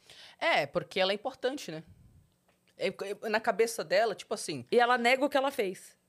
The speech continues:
Speaker 1: É, claro.
Speaker 2: Né?
Speaker 1: Gente, narcisista é assim. "Mãe, eu te vi roubando." "O quê? Você não tá, você não viu nada, você é doente, você sempre foi." "Mãe, eu tô falando que eu te vi roubando, cara.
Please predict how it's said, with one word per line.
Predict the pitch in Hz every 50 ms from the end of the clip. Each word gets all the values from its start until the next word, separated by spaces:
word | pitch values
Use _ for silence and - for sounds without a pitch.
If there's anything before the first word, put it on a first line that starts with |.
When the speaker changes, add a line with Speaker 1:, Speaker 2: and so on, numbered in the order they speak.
| _ _ _ _ -
Speaker 1:
É, | - 381 427 - -
claro. | - 320 277 294 220
Speaker 2:
Né? | 233 262 349 440 - _ _ _ _ _ - - - - - - - _
Speaker 1:
Gente, | - 165 190 180 135 - 139
narcisista | 147 165 170 - - 175 151 143 175 170 - - 180
é |
assim. | 190 196 - - 110 - - - - - _ _ _ _ _ _ - - - - _ _ - _ _ _ _ _ _ _ _ _ _ _ _
"Mãe, | 127 135 147 147 131 113 104 98 _ _ _ _ _ _ _ _ -
eu | 156 151
te | - - - 202
vi | 185 143 156 165
roubando." | - - - 190 - _ - 160 170 175 170 135 113 104 98 - _ _ _ _ _
"O | -
quê? | _ - - 202 190 330 403 - _ _ _ _ _ _ _ _ _ _ _ _
Você | - -
não | 740 679
tá, | 571 554 466 466 - -
você | - - 605
não | 587 539
viu | 523 403 220
nada, | 190 165 170 202 214 196
você | 208 - 285
é | 247
doente, | 277 247 190 190 208 240 -
você | - 202
sempre | - 247 254 - 247
foi." | - - 202 202 190 156 127 - _ _ -
"Mãe, | 139 160 185
eu | 175
tô | - 175
falando | - - 165 160 165 175 -
que | 202
eu | -
te | - 160
vi | 175 160
roubando, | 170 170 143 131 123 131 151 151
cara. | - - 135 123 110 117 117